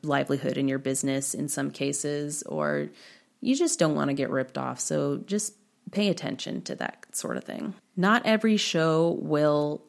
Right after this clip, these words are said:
accept your application. I have been turned down by several shows in the past, either because they were full and they didn't have the space by the time I applied, or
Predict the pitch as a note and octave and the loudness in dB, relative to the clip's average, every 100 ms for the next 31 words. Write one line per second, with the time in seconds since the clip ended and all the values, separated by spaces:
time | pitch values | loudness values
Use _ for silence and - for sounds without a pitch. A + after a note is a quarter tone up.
0 | _ - D#3 - C#3 C#3 C3+ C3 - C3+ | _ -6 -4 -2 -4 -2 -2 -2 -4 -8
1 | C3 - D3 D#3+ _ _ _ _ _ _ | -6 -6 -8 -10 _ _ _ _ _ _
2 | _ D#3 D#3 - D#3 E3 E3+ F3 E3+ - | _ 2 2 2 2 2 2 2 2 2
3 | D#3 D3+ D3+ C#3 A#2+ C#3 C#3 _ _ D#3+ | 2 2 0 0 -2 -4 -10 _ _ -4
4 | C#3+ C#3 C#3 - C#3 C3+ - C#3 C3 C3+ | -2 0 0 0 0 0 -2 -2 0 -2
5 | - C#3 C3 - - - - - - - | -2 -4 -2 -4 -4 -6 -12 -16 -20 -20
6 | _ - C#3 C3+ C3+ C3+ - C3+ C3+ C3+ | _ -2 0 2 0 -2 -2 0 0 -2
7 | C3+ - C#3+ C#3+ C#3 C#3 C3+ C3+ - _ | -6 -8 -4 0 0 2 0 -2 -8 _
8 | _ _ _ _ _ _ - D3+ D3 - | _ _ _ _ _ _ -4 0 2 2
9 | C#3 C3+ G3 - D3+ C#3+ D3 C#3 C#3+ C#3+ | 4 4 2 0 0 2 0 0 -2 -4
10 | C#3 - C3+ D3 - C#3+ C3+ - C3+ C3+ | -6 -4 -2 -2 -4 -4 -4 -4 -2 -2
11 | C3+ - D3 C#3 C#3 D#3 F#3 - C#3 C#3+ | -4 -4 -4 -2 0 -2 -2 -2 -2 0
12 | C3+ C3 C3 | -2 -2 -4